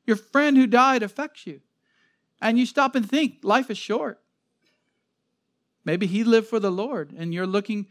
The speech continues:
at his funeral, and you're thinking about him, and you're saying, "That man was godly. He lived for the Lord.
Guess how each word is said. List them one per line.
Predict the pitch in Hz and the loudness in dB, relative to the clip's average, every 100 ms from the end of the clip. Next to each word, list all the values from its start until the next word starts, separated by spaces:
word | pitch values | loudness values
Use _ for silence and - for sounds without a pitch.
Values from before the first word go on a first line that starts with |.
| _ | _
at | 180 190 | -4 -4
his | 190 | -4
funeral, | - 233 240 | -6 -2 -2
and | 165 | -2
you're | 147 | -6
thinking | 196 202 226 | -6 -6 -4
about | 220 214 240 | 0 0 0
him, | 208 | -4
and | |
you're | 175 | -6
saying, | 170 175 156 | -8 -6 0
"That | 220 196 | 0 0
man | 196 214 | -2 0
was | 180 | -4
godly. | 139 160 190 160 | -2 0 0 -2
He | 143 | -4
lived | 214 214 220 | 0 2 2
for | 233 | 2
the | 190 | 0
Lord. | 160 165 208 175 120 | 0 0 0 0 -6